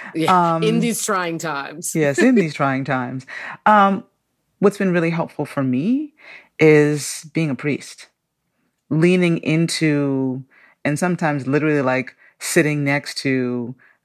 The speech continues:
Speaker 2: my religious and my spiritual practices have gotten me through. They get me through. And so that also includes having elders that I can talk to about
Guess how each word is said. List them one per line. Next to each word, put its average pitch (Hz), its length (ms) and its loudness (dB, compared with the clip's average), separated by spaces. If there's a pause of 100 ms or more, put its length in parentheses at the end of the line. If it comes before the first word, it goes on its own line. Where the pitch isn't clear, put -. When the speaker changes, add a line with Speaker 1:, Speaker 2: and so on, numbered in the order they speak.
(120)
Speaker 2:
my 135 220 0
religious 131 480 -2
and 135 180 -2
my 123 100 0
spiritual 123 420 -2
practices 262 760 -4 (260)
have 160 160 -2
gotten 156 280 0
me 143 100 -4
through. 135 500 -4 (300)
They 160 120 4
get 180 180 4
me 131 120 -2
through. - 400 -10 (500)
And 165 200 2
so 165 260 2
that 151 240 2
also 151 320 -2
includes 135 560 -4 (260)
having 147 380 0
elders 143 380 0
that 139 100 -4
I 131 80 0
can 147 160 -8
talk - 300 -18
to - 300 -8 (760)
about 131 580 0